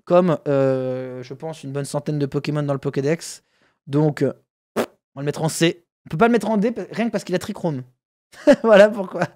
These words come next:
Mais, euh, non, je ne crois absolument pas à Hypnomad. C'est cent fois en dessous d'un Flagados, euh, par exemple. Ensuite, le Vénard. Alors, le Vénard, c'est un Poké qui est souvent sous-coté dans les formats duo,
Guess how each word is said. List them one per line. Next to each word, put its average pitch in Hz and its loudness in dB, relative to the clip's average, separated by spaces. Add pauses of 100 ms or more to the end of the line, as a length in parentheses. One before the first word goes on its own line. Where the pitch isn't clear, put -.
(680)
Mais, 190 8
euh, 139 2
non, 120 -8
je 123 -12
ne 123 -8
crois 127 -8
absolument 135 -10
pas 147 2
à 139 0
Hypnomad. 139 -4 (240)
C'est - -4
cent - -6
fois 202 2
en 165 -2
dessous 151 -4
d'un 135 -4
Flagados, 120 -2 (380)
euh, 95 -8 (160)
par 120 2
exemple. 107 -4 (800)
Ensuite, 165 -2
le 151 4
Vénard. 220 2 (760)
Alors, 120 4
le 247 6
Vénard, 233 4
c'est 185 -2
un 156 0
Poké 170 -2
qui 175 -2
est - -4
souvent 233 0
sous-coté 247 0
dans 214 -2
les 170 0
formats 165 0
duo, 185 -2